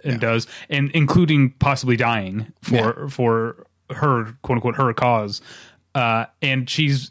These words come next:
Speaker 1: I think the journey of this film is kind of making, her making peace with um, the implications of what she represents in this world, and the next mo-, the next movie will be her acting on that, I think.
Speaker 2: What I like about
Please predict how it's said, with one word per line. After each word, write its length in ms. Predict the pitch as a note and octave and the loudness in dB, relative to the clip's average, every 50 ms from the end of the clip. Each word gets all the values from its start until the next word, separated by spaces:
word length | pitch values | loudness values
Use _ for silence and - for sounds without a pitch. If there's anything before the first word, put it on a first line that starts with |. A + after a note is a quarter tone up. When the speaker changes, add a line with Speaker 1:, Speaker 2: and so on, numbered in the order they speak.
| - E3 | -4 -2
Speaker 1:
I 140 | D#3+ D3 D#3 | 0 0 2
think 180 | D3 F3 D#3+ D3 | 2 2 2 2
the 100 | D#3 C#3+ | 0 2
journey 240 | B2 C#3+ D3 D3+ D3+ | 2 4 4 4 4
of 80 | C3+ | 4
this 140 | C3+ B2+ - | 2 0 0
film 180 | - C3+ A#2+ A#2+ | 0 0 0 0
is 80 | A2 | 0
kind 180 | - - B2 B2 | -2 -2 -2 -2
of 120 | A2+ A2 | -2 0
making, 480 | A#2+ A#2 A#2 A2+ - A#2+ A2+ A2+ A2+ - - - - - _ _ _ _ | -2 -2 -2 -2 -2 -4 -2 -2 -4 -4 -8 -18 -20 -20 _ _ _ _
her 200 | - - E3+ E3 | -2 0 2 2
making 480 | D#3 C#3+ C#3 C#3 C3+ - C3+ B2 A#2+ | 2 2 0 0 0 -2 -2 -2 -2
peace 480 | - - - D#3+ D3 B2+ A#2 - - - - | -6 -4 -4 -2 -2 -2 -2 -4 -8 -10 -12
with 500 | - D3 B2 A#2 A2 G#2 - - - - _ _ _ _ _ _ _ _ _ _ _ _ _ _ _ _ _ | -8 -6 -6 -4 -6 -6 -10 -16 -20 -20 _ _ _ _ _ _ _ _ _ _ _ _ _ _ _ _ _
um, 600 | D#3 B2+ A#2 A2 A2 A2 A2 G#2+ G#2 G#2 G#2+ A2+ - _ - | -4 -2 -2 -2 -2 -4 -6 -6 -8 -8 -10 -12 -14 _ -10
the 380 | C3+ A#2+ A2+ A2 A2 A2 A2 - | -6 -4 -2 -2 -2 -4 -4 -4
implications 640 | D#3 C3 C3 B2+ - B2 A2+ - - A2+ G#2+ G2+ - - - | -4 -4 -4 -2 -2 -4 -4 -4 -6 -8 -8 -8 -12 -10 -10
of 160 | C#3 A#2+ G#2+ | -8 -8 -6
what 140 | A#2 A#2+ A#2 | -8 -10 -8
she 120 | - - A#2+ | -6 -6 -4
represents 520 | A2 G#2+ - A#2+ G#2+ A#2 A2 G#2+ - - - | -4 -4 -4 -4 -4 -4 -4 -4 -6 -10 -8
in 180 | - C#3+ A#2+ | -6 -4 -4
this 180 | A#2 G#2+ - - | -4 -6 -6 -4
world, 280 | B2 A2+ G#2+ G#2 G#2 - - | -2 -2 -2 -2 -6 -8 -8
and 180 | A#2 A2+ G#2+ | -8 -8 -6
the 80 | A2 A2+ | -8 -6
next 300 | A#2 A2 G#2+ - - - | -6 -6 -8 -8 -12 -10
mo-, 220 | A#2+ A2+ A2+ B2 - _ | -10 -10 -10 -12 -14 _
the 180 | D3+ C#3 C3+ C#3 | -10 -4 0 0
next 200 | D#3 D#3+ C#3 - | 0 0 0 -2
movie 100 | D3+ C3+ B2 | -2 -2 -2
will 80 | A#2 | -2
be 120 | G#2+ A#2 G#2 | -2 -4 -4
her 200 | A#2 A#2 A#2 - | -4 -6 -6 -8
acting 340 | A#2+ A2+ A2 - - A2+ G2 | -8 -10 -10 -10 -12 -14 -14
on 100 | F#2 F2 F2 | -14 -14 -14
that, 140 | E2+ E2 - - | -16 -18 -20 -12
I 80 | - - | -12 -10
think. 300 | - B2 - - - - | -10 -10 -14 -14 -20 -10
Speaker 2:
What 220 | - C#3 C#3 C#3 C3+ | -2 0 2 2 4
I 120 | C3 C3 | 2 2
like 280 | C3 C3+ D3+ E3+ F3 - | 2 2 2 0 0 -2
about 460 | C#3 A#2 B2 A2+ A2+ A2 A2 A2 - | -2 -2 0 0 0 0 -2 -4 -6